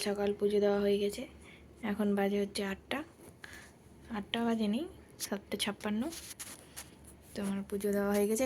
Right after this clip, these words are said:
গোপাল সোনাকে এই যে আজকে সুন্দর করে সাজিয়েছি। ও দাঁড়াও, দাঁড়াও এক সেকেন্ড, গোপাল সোনাকে তো আয়না দেখায়নি, সিঙ্গার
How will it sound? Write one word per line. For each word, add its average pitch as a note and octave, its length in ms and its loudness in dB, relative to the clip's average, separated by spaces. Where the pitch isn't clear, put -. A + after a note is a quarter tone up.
গোপাল G3+ 320 4
সোনাকে G#3 360 0
এই B3+ 240 6
যে A#3+ 80 2
আজকে A3+ 160 -4
সুন্দর A3 320 4
করে A3 200 0
সাজিয়েছি। G#3+ 380 0
ও - 0 -
দাঁড়াও, G3+ 320 6
দাঁড়াও G3 200 -4
এক G3 160 -10
সেকেন্ড, G3 260 -2
গোপাল G#3 280 2
সোনাকে G#3+ 360 0
তো A3 120 -2
আয়না C4 240 0
দেখায়নি, B3 380 2
সিঙ্গার A#3 400 4